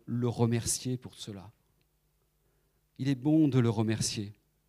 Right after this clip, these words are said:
pour, euh, les choses peut-être simples, peut-être pour ce que nous n'arrivons pas vraiment à, à, à maîtriser. Il y a des choses qui sont tellement naturelles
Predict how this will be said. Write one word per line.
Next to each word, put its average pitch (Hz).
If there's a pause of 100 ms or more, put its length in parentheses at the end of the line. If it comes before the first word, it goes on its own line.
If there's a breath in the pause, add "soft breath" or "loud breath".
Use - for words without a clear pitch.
(1300)
pour, 127
euh, 127
les 123
choses 135
peut-être 127
simples, 113 (1500 soft breath)
peut-être 165
pour 143
ce -
que 147
nous 156
n'arrivons 139
pas 175
vraiment 143
à, 135 (280 loud breath)
à, 131
à 135
maîtriser. 143 (1400 loud breath)
Il -
y 139
a -
des 170
choses 233
qui -
sont 165
tellement 175
naturelles 160